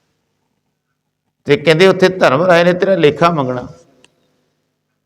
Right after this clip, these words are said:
ਲੇਖਾ ਰੱਬ ਮੰਗੇਸੀਆ, ਭਾਵ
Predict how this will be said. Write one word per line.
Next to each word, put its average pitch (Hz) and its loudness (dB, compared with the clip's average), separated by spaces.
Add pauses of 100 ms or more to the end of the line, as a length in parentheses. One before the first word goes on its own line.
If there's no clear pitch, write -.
(640)
ਲੇਖਾ 170 0
ਰੱਬ 208 -2
ਮੰਗੇਸੀਆ, 139 -2 (1300)
ਭਾਵ 104 -6